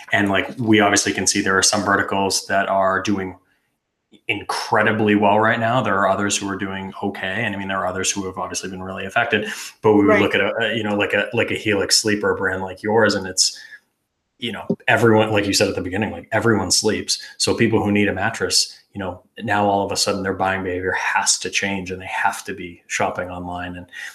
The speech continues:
Speaker 1: it's just, um, you know, it, it's great that you guys are sort of set up for this. Um, you know, your site is as intuitive and user-friendly as possible. And, and again, like, I've never bought a mattress online, but going through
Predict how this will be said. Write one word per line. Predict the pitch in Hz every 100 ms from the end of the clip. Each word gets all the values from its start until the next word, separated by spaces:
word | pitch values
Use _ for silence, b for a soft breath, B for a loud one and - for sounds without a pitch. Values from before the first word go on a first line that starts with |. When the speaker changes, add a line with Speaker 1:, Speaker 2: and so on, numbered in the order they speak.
| B -
Speaker 1:
it's | - -
just, | - 101 - 98
um, | 92 90 90 92 _ _ -
you | 104
know, |
it, | 95 -
it's | -
great | - 104 98
that | 104
you | 98
guys | 98 95 90 90
are |
sort | - 95
of | 92
set | - - 92
up | 90 - -
for | - 113
this. | 107 117 120 - -
Um, | - 92 92 - _ b b
you | 101
know, | 92
your | 90
site | - 98 92
is | 90 87 - - - _ _ -
as | 107 - - -
intuitive | 110 - - 117 107 101
and | 98
user-friendly | 98 95 92 104 98 95
as | 92
possible. | - 95 - 110 110 107
And, | - B B -
and | 98
again, | 98
like, | 95 -
I've | - 107 107
never | 117
bought | 127 123
a | 127
mattress | 131 139 131
online, | 131 131 135 113
but | 104
going | 110 101 101 95
through | - 104 101 101 101 95